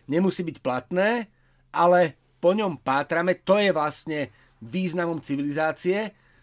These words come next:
ponúkať odpovede a to, že vlastne ty generuješ nejaké racionálne koncepty, tak to je mimoriadne užitočné, <laughs> lebo zacho-, ako udržiava to ch-, stroj v chode. Jednoducho.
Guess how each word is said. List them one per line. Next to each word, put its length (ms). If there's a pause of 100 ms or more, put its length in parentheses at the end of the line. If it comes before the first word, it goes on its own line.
(100)
ponúkať 480
odpovede 640 (720)
a 240 (320)
to, 160
že 240
vlastne 320
ty 320 (320)
generuješ 640
nejaké 240
racionálne 560
koncepty, 800 (480)
tak 320
to 160
je 320 (640)
mimoriadne 800
užitočné, 680
<laughs> 120
lebo 160
zacho-, 400 (240)
ako 80 (320)
udržiava 400
to 160
ch-, 160 (160)
stroj 480
v 160
chode. 340 (600)
Jednoducho. 640